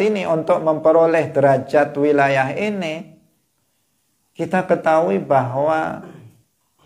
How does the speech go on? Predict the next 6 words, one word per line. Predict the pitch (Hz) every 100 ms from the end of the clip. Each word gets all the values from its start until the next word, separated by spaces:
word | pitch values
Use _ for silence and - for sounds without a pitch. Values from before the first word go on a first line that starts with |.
| _ _
yang | - 127 160 156 143 135 -
paling, | 180 208 214 214 214 208 170 123 95 - _ _ _ _ _ _ _ _
ah, | - 98 110 131
yang | 139 165 160 147
paling | 143 185 196 190 190 170 143 120 -
utama | 160 165 160 147 123 117 156 196 -